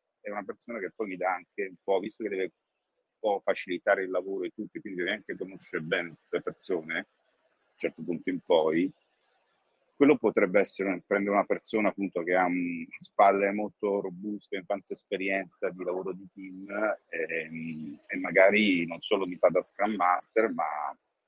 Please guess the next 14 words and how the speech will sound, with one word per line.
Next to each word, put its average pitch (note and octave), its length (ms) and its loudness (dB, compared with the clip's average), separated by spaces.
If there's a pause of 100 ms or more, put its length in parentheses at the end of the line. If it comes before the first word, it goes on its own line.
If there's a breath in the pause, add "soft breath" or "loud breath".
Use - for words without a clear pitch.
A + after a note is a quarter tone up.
(380)
ma E2 400 -8
se D#2+ 80 -12
lavora E2 260 -4
Agile D#2 380 -2
ovviamente, D2+ 500 -16
se - 120 -20
lavora D#2 180 -20
in D2+ 120 -20
questa, - 280 -20
in - 80 -20
questa D#2+ 240 -18
modalità, F2 360 -2 (340)
ma, E2+ 420 6
mm, D#2+ 420 -14